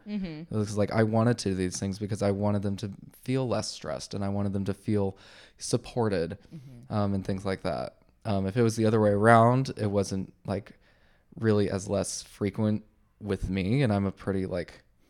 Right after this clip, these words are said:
Speaker 2: not independent person, but, like, I'm, I'm not, I'm pretty low maintenance, I think,
Speaker 1: Mm-hmm.
Speaker 2: um, when I'm in drag. Um,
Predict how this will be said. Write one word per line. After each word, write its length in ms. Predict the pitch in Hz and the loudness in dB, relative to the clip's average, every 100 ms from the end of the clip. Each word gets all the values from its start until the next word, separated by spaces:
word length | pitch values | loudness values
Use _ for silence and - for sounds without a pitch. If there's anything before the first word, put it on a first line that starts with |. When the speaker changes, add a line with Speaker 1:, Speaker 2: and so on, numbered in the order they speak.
| _ - | _ -6
Speaker 2:
not 180 | 127 - | -4 -2
independent 500 | 98 - - 92 80 | -6 -6 -6 -6 -4
person, 300 | 92 - 98 | -6 -6 -8
but, 120 | - | -6
like, 180 | 90 - | -6 -4
I'm, 180 | 90 80 _ _ | -8 -10 _ _
I'm 100 | 113 | -4
not, 240 | 101 95 - _ - | 0 -2 -4 _ -6
I'm 100 | 107 | -4
pretty 220 | - 101 | -2 0
low 200 | 95 90 | 2 0
maintenance, 480 | 92 - - 104 - | -2 -8 -8 -8 -10
I 80 | - | -6
think, 320 | 107 107 - - - | -4 -4 -6 -20 -16
Speaker 1:
Mm-hmm. 400 | 175 170 151 127 | -10 -8 -10 -2
Speaker 2:
um, 200 | 107 104 | 2 2
when 100 | 101 | 4
I'm 140 | 101 104 | 4 4
in 80 | 104 | 2
drag. 400 | 107 104 104 107 - _ _ _ _ _ _ - _ _ - - - - | 2 2 2 -2 -8 _ _ _ _ _ _ -20 _ _ -20 -20 -16 -4
Um, 500 | 110 101 98 95 | 0 2 0 -4